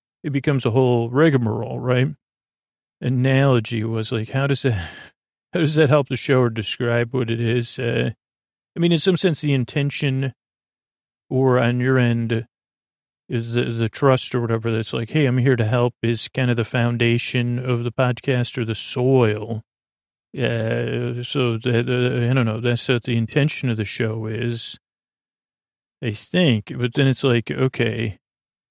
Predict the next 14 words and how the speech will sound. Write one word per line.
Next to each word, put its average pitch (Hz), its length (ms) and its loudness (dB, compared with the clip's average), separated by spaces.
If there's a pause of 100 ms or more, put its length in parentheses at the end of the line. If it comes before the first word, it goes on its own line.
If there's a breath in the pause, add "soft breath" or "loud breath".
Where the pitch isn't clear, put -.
(140)
is 131 220 -2
that 151 300 2
the 127 100 0
wa-, 113 340 -4
<laughs> - 100 -14
here's 151 280 4
something 113 480 0
deep, 120 280 0
is 120 180 -6
like, 110 240 -6 (440)
is 127 160 -2
that 143 200 6
the 127 100 2
water 156 600 2